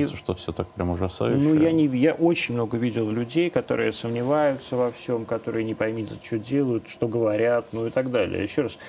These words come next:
Speaker 2: говорю, то есть люди бесконечно, вот все эти врачи, они бесконечно придумывают для своих пациентов какие-то отводы,
Speaker 1: Слушай, мне
Speaker 2: какие-то
Speaker 1: кажется, на самом деле, вот то, что,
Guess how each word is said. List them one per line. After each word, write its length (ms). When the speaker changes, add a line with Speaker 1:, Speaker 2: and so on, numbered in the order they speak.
Speaker 2:
говорю, 280
то 80
есть 120
люди 200
бесконечно, 760
вот 80
все 160
эти 140
врачи, 580
они 240
бесконечно 640
придумывают 560
для 100
своих 220
пациентов 580
какие-то 300
отводы, 800
Speaker 1:
Слушай, 240
мне 80
Speaker 2:
какие-то 80
Speaker 1:
кажется, 240
на 100
самом 380
деле, 260
вот 240
то, 80
что, 580